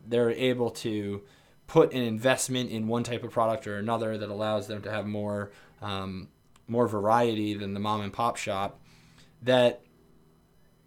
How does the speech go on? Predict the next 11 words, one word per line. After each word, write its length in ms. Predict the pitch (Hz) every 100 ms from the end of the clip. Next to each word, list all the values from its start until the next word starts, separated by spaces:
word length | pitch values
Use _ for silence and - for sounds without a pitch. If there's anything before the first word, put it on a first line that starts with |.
| _ _ _ _
it's 180 | 127 135
kind 220 | - 160
of 120 | 160 -
becoming 540 | - - 151 135 120
this 420 | 113 107 - - - - _ -
situation, 720 | - 139 - 120 139 - 107
especially 460 | 95 - 147 139 113
in 80 | 104
England, 440 | 120 165 123 92
I've 140 | 90 98
noticed, 420 | 90 92 -